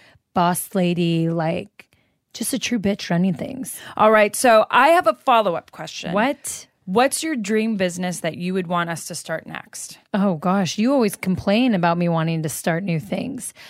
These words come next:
Speaker 1: Um, my dream business that I'd love to start next. Um, goodness, I, I feel like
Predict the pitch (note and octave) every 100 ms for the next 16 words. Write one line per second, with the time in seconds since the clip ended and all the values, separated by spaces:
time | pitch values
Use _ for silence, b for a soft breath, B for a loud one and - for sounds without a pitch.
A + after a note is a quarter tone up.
0 | B B B B _ - A3+ A#3 A#3 A#3
1 | A#3+ A#3+ G#3 G3 B3+ A#3 G#3+ A#3 G#3+ F3+
2 | D#3+ - E3 D#3 D#3+ - E3+ E3+ E3+ D#3+
3 | D#3 E3+ - D#3 F#3+ D#3+ - F3 - -
4 | - E3 E3+ F#3 F#3 F3+ F3 D#3+ B B
5 | B _ B B B B B B B B
6 | B B - A3+ C#4 G#3 - A#3 - F#3
7 | - G#3+ B3+ C4+ - -